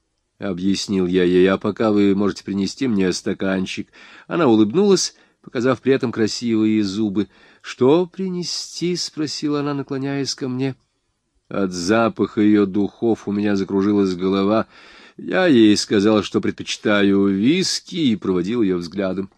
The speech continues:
Прежде чем она вернулась с виски, в зал ворвался Рек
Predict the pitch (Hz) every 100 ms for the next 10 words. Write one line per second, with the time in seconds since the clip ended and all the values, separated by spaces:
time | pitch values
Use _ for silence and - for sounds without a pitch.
0 | _ _ _ _ _ _ _ _ _ _
1 | - - 254 180 165 - 214 202 156 202
2 | 160 143 196 160 110 - - 107 101 -
3 | - 180 143 107 196 233 226 175 160 165
4 | 185 196 - - 180 156 147 - -